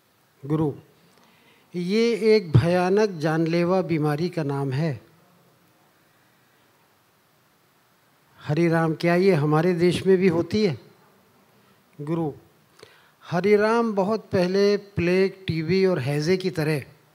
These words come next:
इसका भी कोई इलाज न था, तब ये हमारे देश में फैलती थी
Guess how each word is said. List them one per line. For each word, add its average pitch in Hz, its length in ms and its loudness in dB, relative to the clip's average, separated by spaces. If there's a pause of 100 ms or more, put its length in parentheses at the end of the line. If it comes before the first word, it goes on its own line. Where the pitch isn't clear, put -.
(1040)
इसका 226 320 -2
भी 226 140 -2
कोई 220 220 -2
इलाज 175 340 0
न 165 140 0
था, 135 340 -6 (840)
तब 190 180 0
ये 208 120 2
हमारे 180 420 2
देश 180 340 2
में 190 80 4
फैलती 156 480 0
थी 139 320 -8